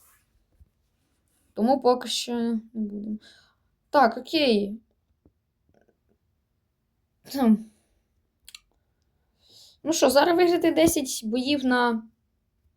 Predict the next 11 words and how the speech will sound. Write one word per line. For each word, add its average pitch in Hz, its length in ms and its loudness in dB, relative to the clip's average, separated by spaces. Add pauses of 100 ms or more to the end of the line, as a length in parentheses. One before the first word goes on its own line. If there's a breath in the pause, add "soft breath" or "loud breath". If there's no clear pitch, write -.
(420)
Гасі. 311 540 2 (720)
Отримаємо 233 1040 0 (440)
міфічний 240 600 -2
стардроп. 202 680 -4 (800 loud breath)
Так, 208 200 6
але 208 200 2
поки 349 340 -2
що 311 500 2
у 262 60 -2
нас 262 540 0
ціль 302 420 -2